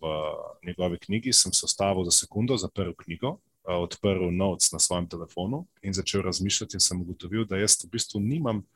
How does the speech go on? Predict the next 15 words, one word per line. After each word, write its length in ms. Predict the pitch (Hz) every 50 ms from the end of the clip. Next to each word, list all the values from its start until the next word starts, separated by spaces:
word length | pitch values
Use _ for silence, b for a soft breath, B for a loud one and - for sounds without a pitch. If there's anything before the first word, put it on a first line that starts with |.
| _ _ _ _ _ _ _ _ _ _ _ _
enega 340 | 101 104 117 120 104 101 98
enostavnega 580 | 92 90 - - - 98 101 101 104 92 90
stavka, 400 | - - - 90 87 95 - -
s 80 | - -
katerim 360 | - - - 101 92 95 90
bi 120 | 85 90 85
lahko 300 | 82 - - - 101 87
to 140 | - 95
povzel. 480 | 87 - 87 87 82 - - 80 65 - -
Vsak 280 | - - 98 - -
od 120 | 92 85 95
nas 340 | 98 95 85 - - - -
je 60 | 87 78
bil 180 | - 82 80
zelo, 440 | 80 - 113 120 117 104 92 78